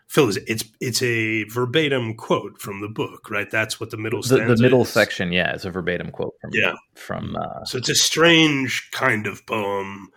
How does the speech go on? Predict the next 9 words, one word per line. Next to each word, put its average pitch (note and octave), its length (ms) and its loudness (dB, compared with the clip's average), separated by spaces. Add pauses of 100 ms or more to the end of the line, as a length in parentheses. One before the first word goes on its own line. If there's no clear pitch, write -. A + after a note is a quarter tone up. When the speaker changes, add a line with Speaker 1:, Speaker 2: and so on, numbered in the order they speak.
(500)
Speaker 1:
that G#2 160 2
is G#2 680 -2
a A2 80 -6
kind A2+ 520 -2
of G2+ 480 -6 (160)
commentary A2 1120 -4
in G#2+ 220 -2
verse. F#2+ 560 -6 (960)
Speaker 2:
So, G2+ 640 6